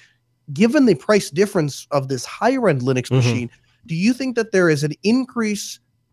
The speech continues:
Speaker 1: value added a-, a-, at that price point, or, or is it, is it, is it a hockey stick? Is it, is it you go and then y-, you go up in price drastically, and
Speaker 2: Yeah,
Speaker 1: then the very
Speaker 2: it's
Speaker 1: end you get just a little bit of
Speaker 2: kinda.
Speaker 1: increase in performance for,
Speaker 2: So,
Speaker 1: for a lot more money?
Speaker 2: <clears throat> base model is nine hundred and fifty U S greenbacks. Mid-tier model is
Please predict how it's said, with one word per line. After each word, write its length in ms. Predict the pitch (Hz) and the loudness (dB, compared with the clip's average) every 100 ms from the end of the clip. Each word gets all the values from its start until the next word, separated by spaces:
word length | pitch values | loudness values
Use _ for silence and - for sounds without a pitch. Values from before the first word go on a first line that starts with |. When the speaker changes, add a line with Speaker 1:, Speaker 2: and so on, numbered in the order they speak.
| _ _ _ _ _ _ _ | _ _ _ _ _ _ _
Speaker 1:
value 600 | 151 123 156 226 196 151 | -10 -2 2 2 2 0
added 400 | 135 131 123 127 - 135 | 0 0 0 -4 -12 -18
a-, 60 | - 151 127 | -8 -8 -6
a-, 160 | 160 | -4
at 140 | 160 160 | -2 0
that 180 | 151 - | -2 0
price 240 | 233 294 | -2 0
point, 300 | - 160 143 | -2 -4 -4
or, 260 | - 165 156 - - _ | 0 0 0 -10 -20 _
or 320 | 160 160 165 165 | -4 0 0 2
is 180 | 180 160 | 0 2
it, 120 | 170 - | 0 -2
is 180 | 180 156 | 0 2
it, 80 | 165 | 2
is 120 | 160 | 2
it 80 | 151 | 2
a 20 | |
hockey 300 | 139 190 190 | 2 2 0
stick? 320 | 139 - 110 131 | -2 -4 -6 -4
Is 140 | 131 | -4
it, 120 | 139 135 - - | -6 -8 -20 -6
is 180 | 151 135 | -4 -4
it 100 | 151 | -6
you 120 | 151 | -6
go 260 | 147 170 165 | 0 2 4
and 100 | 156 | 4
then 160 | 151 | 2
y-, 40 | 147 | 0
you 220 | 143 151 147 | -8 -6 -2
go 160 | 160 | 2
up 120 | 170 | 2
in 100 | 151 | 0
price 300 | 131 175 165 | 0 2 0
drastically, 520 | 135 156 151 156 151 220 | 2 0 0 -4 -4 -2
and 80 | |
Speaker 2:
Yeah, 80 | 233 208 | 0 0
Speaker 1:
then 140 | 196 202 | 0 -2
the 40 | |
very 100 | 190 | -2
Speaker 2:
it's 160 | 190 180 | -2 -2
Speaker 1:
end 100 | 165 | -4
you 80 | 151 | -4
get 200 | 147 143 | -6 -8
just 180 | 151 135 | -12 -10
a 40 | |
little 300 | 131 208 202 | -4 0 2
bit 140 | 180 | 2
of 60 | 156 | 0
Speaker 2:
kinda. 100 | 117 | 0
Speaker 1:
increase 320 | 147 151 139 | -2 -2 -2
in 60 | - | -4
performance 500 | 143 160 151 131 123 | -4 0 2 0 -4
for, 100 | 127 | -4
Speaker 2:
So, 300 | - 196 175 | 2 4 4
Speaker 1:
for 120 | 165 | 2
a 100 | 120 | -4
lot 180 | 147 139 | -8 -8
more 100 | 127 | -6
money? 340 | 131 233 214 151 | -2 0 2 2
Speaker 2:
<clears throat> 40 | |
base 280 | 190 240 - | 0 0 0
model 300 | 214 196 196 | 2 2 2
is 100 | 143 | 2
nine 200 | 151 151 | 0 2
hundred 240 | 151 143 | 2 0
and 80 | 131 | 0
fifty 260 | 143 131 127 | -2 0 0
U 180 | 127 | 2
S 100 | 127 | 0
greenbacks. 800 | - 127 120 117 113 113 - - - | 0 0 0 2 0 0 -2 -4 -2
Mid-tier 580 | 127 160 170 165 170 | 0 0 0 0 0
model 580 | 147 139 135 131 127 123 120 | 2 2 2 2 2 2 0
is 600 | 120 120 117 104 - | 0 2 0 -2 -6